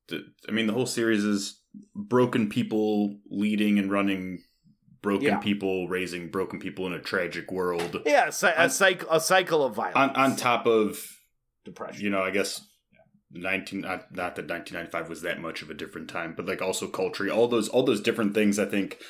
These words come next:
Speaker 1: I, I definitely agree with what you're saying, where it's like, if you aged up, if you, if you did a re-, a refresh somehow and aged him up to eighteen, nineteen, it would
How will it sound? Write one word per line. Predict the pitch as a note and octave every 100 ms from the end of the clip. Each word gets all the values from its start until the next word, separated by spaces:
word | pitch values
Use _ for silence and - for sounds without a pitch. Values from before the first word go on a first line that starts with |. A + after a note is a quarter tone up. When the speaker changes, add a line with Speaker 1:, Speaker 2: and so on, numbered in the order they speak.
| - -
Speaker 1:
I, | C3+ B2 C3+
I |
definitely | C#3+ D3 D3+
agree | C3+
with | B2
what | A2
you're |
saying, | G#2 A2 G2+ F#2+
where | G#2
it's | A2
like, | G2+
if | A2
you | C3+ C3+
aged | B2+ B2+ A#2+ -
up, | G#2+ G#2 - - _ _ _ _ _ -
if | B2+
you, | D3 D3
if | C3
you | D3
did | C#3 B2
a |
re-, | G#2 G#2+ A2 G#2+ G2+
a | G#2+
refresh | G2+ G#2+ G2+ G#2 F#2+ -
somehow | G2 E2+ F2+ E2+ E2 E2 _ _ _ _
and | G2+ G2
aged | G2 F2+ -
him | G2 F2+
up | E2+ -
to | G2 F2+ E2+ E2 - _ _
eighteen, | G2 F#2+ - F2+
nineteen, | - E2 - F#2 E2+ E2 D#2+ - - -
it | G2
would | F#2 E2